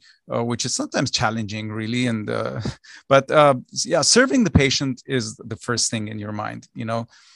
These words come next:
Uh, so, I mean,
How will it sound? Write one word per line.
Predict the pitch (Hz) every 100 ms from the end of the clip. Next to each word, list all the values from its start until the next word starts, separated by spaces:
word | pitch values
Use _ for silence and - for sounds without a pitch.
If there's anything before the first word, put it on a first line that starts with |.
| _ -
Uh, | 120 117 113 113 _ _ _ _ _ _ - - _ _ _ _ _ -
so, | - 220 220 - _ _ -
I | 175
mean, | 220 220